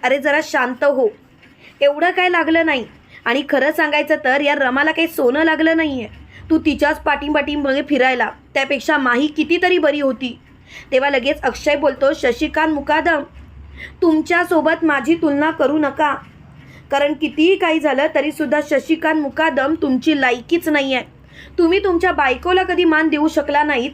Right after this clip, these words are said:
तर लेकाचा काय विचार करणार? शशिकांत मुकादम, एक गोष्ट लक्षात ठेवायची,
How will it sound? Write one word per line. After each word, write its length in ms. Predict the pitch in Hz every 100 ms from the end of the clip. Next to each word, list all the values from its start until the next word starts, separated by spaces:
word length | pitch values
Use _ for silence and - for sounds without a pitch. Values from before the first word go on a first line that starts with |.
| 302
तर 100 | 285
लेकाचा 520 | 254 240 311 320 339
काय 160 | 339
विचार 340 | 339 294 277 269
करणार? 340 | 277 240 247 - - - - - - - - -
शशिकांत 640 | - 269 320 311 302 320
मुकादम, 520 | 285 277 294 262 294 330
एक 180 | 262 277
गोष्ट 260 | 277 277 311
लक्षात 480 | 294 262 - 330
ठेवायची, 560 | 330 339 294 277 - 277